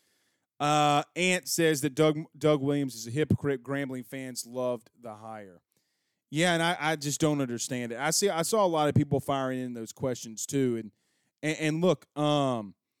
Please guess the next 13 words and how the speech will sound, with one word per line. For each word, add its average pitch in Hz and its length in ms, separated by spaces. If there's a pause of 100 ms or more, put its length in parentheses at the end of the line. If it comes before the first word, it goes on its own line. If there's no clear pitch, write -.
(500)
I, 151 120 (280)
and 170 160
I, 180 200
and 170 160
I 196 160
get 180 260
it. 123 140 (100)
But 185 220 (280)
Grambling, 180 440
if 165 200
you, 190 180 (360)
you 165 160
know, 233 140